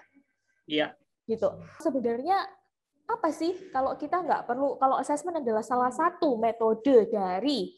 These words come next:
Speaker 2: eh, talent management, maka startnya itu sebenarnya dari apa sih? Apakah kita harus langsung assessment untuk, eh, tahu dan mendapatkan,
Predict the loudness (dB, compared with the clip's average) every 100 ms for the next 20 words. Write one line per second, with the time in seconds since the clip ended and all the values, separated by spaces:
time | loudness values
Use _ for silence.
0 | _ -20 _ -2 0 0 0 -2 0 -2
1 | -2 -2 -4 -2 -4 -6 -14 _ _ -4
2 | 4 4 4 -6 _ 4 4 4 0 -2
3 | 0 0 0 0 0 -2 -2 -4 -4 -4
4 | -4 -4 -8 -4 -4 -2 -2 -2 -2 -2
5 | -4 -4 -8 -8 -8 -8 -2 -2 -2 -4
6 | -4 -4 -4 -2 0 -2 0 2 2 -2
7 | -14 _ _ _ _ _ _ _ _ 0
8 | 0 2 0 2 0 0 0